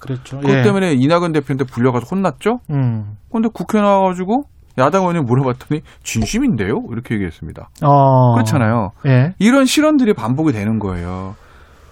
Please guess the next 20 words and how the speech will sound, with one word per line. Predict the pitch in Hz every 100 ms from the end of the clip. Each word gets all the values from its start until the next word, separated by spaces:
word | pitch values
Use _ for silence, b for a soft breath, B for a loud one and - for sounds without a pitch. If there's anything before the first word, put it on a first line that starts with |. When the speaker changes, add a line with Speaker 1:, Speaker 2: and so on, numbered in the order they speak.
| -
Speaker 2:
이, | 240 233 -
그리고 | - 226 220 220 156
그렇기 | 196 220
때문에 | 226 214
재보궐선거에 | 202 - 170 208 202 196 190 185 175 170
민주당 | 113 127 185
입장에서 | 156 156
굉장히 | 104 120 131
악영향일 | 90 110 156 147 117
뿐더러 | - 170 113 131 143 104
Speaker 1:
음. | 135 120 107 101
Speaker 2:
또 | 202
하나는 | 190 120 135 127 87 B B B B B B B B -
수습이 | - 294 269
되겠습니까? | - 143 131 277 220 135 165
이 | 127
사람이 | 143 165 151
국토부 | 117 156 139
장관 | 127 107
한다고? | 139 170 107 120 151